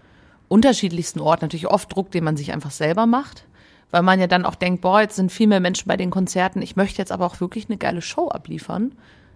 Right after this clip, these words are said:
Da denkt man mehr drüber nach, weil einfach viel mehr Menschen da sind. Oder natürlich auch so außerhalb mit, ja, da sind Konzerte gebucht, so, es können wir jetzt, also kann ich eigentlich doch nicht absagen, so, die muss ich jetzt spielen. Oder ich will die auch spielen.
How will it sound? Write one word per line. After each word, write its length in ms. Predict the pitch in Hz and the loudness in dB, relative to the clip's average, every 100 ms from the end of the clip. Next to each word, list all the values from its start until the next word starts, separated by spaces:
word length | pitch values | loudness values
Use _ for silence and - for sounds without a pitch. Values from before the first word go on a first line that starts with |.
| _ | _
Da 80 | 170 | -2
denkt 220 | 180 190 | 2 2
man 160 | 180 165 | 2 2
mehr 140 | 180 | 2
drüber 260 | 196 202 208 | 2 2 2
nach, 280 | 208 226 | 2 0
weil 120 | 190 175 | 0 -2
einfach 180 | 170 | -2
viel 160 | 151 180 | -4 -4
mehr 100 | 160 | -2
Menschen 340 | 156 156 190 | -2 -6 -6
da 120 | 185 190 | -6 -4
sind. 340 | 208 220 247 - - - - - | -2 -2 -2 -8 -20 -20 -14 -2
Oder 180 | 196 208 | 4 4
natürlich 400 | 202 196 185 170 | 4 0 0 -2
auch 120 | 160 | -4
so 200 | - 156 | -4 0
außerhalb 640 | 165 240 247 202 170 160 | 2 4 2 4 2 2
mit, 240 | 175 165 - | -2 -4 0
ja, 100 | 160 | 0
da 100 | 165 | 0
sind 140 | 165 | -2
Konzerte 420 | 175 170 180 175 | -4 -4 -2 -4
gebucht, 400 | 160 147 208 226 | -6 -8 -8 -8
so, 140 | - 160 | -8 -8
es 160 | 151 - - - - - | -8 -12 -20 -20 -20 -6
können 160 | 170 | -2
wir 80 | 165 | 0
jetzt, 300 | 147 - - | -2 -6 -8
also 160 | 151 - | -8 -10
kann 140 | - 165 | -8 -6
ich 160 | 147 | -4
eigentlich 180 | - 147 | -6 -6
doch 140 | - 147 | -8 -12
nicht 200 | 147 - | -6 -6
absagen, 520 | - - 90 165 156 | -2 0 0 -2 -6
so, 200 | - - - | -10 -12 -6
die 60 | 160 | -2
muss 280 | 151 143 | -2 -4
ich 80 | 151 | -6
jetzt 140 | 190 - | -6 -4
spielen. 480 | - 302 202 160 151 - - - | 2 4 6 4 -4 -14 -20 -2
Oder 140 | 175 | 0
ich 100 | 160 | 4
will 140 | 233 302 | 6 6
die 140 | 285 | 8
auch 100 | 175 | 6
spielen. 480 | - - 175 170 160 | 2 -4 -2 0 0